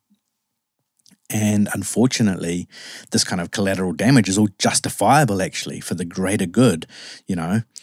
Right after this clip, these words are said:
And the greater good in this case, when it's, when it's given spiritual language, is that of saving souls from hell to heaven. And so, you know, yeah, you might be experiencing a bit of pain, but it's for a ult-, for the ultimate good. It's for the best purpose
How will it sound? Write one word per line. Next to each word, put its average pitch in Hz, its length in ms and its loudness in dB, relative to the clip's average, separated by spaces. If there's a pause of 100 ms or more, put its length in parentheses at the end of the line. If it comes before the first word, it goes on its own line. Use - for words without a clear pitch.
(200)
And 101 140 0
the 95 40 -6
greater 110 300 4
good 101 260 4
in 92 120 2
this 147 160 4
case, 92 460 -2
when 98 120 0
it's, - 260 -6
when 98 180 -2
it's - 120 -8
given 98 260 0
spiritual 135 500 0
language, 90 360 -2
is 92 120 -4
that 95 120 0
of 85 80 -4
saving 98 460 0
souls 101 580 0 (200)
from 101 260 0
hell 104 380 -2 (100)
to - 120 -8
heaven. 85 440 -2
And 87 100 -4
so, 98 380 2 (460)
you 101 80 0
know, 80 140 -2 (180)
yeah, 120 200 6
you 101 140 2
might 101 180 4
be 82 80 -6
experiencing 85 460 -4
a 82 40 -4
bit 85 120 -6
of 80 140 -10
pain, 90 340 -4
but 78 100 -6
it's - 160 -6
for - 220 -10
a - 180 -14 (260)
ult-, - 260 -4
for 120 180 -2
the 98 240 2
ultimate 98 560 2
good. 135 360 4 (280)
It's - 140 -6
for - 120 -6
the 87 100 -2
best - 520 0 (160)
purpose 110 380 -2